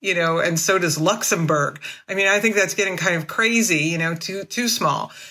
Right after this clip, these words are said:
But I do think having all of the, uh, computing of the world being made in one area is not the smartest thing. And let's take geopolitical out of it. They have earthquakes there. It's,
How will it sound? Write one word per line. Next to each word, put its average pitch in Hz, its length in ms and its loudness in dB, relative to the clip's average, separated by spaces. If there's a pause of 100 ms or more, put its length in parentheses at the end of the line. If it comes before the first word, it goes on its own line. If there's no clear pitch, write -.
(160)
But 202 100 0
I 196 140 4
do 208 240 2
think 175 420 0 (240)
having 185 420 0
all 185 340 2
of 165 200 2
the, 175 300 2
uh, 160 320 2 (340)
computing 208 720 2
of 180 280 0
the 175 100 4
world 170 500 2
being 175 260 0
made 175 240 4
in 165 160 2
one 170 480 2
area 165 420 2
is 170 480 0 (460)
not 294 300 -2
the 220 80 -4
smartest 214 500 0 (280)
thing. 160 300 -2 (220)
And 233 240 0
let's 277 240 2
take 294 140 2
geopolitical 208 840 4
out 196 180 4
of 160 120 -2
it. - 180 -10 (760)
They 311 120 0
have 403 160 2
earthquakes 202 680 0
there. - 320 -6
It's, 226 220 -4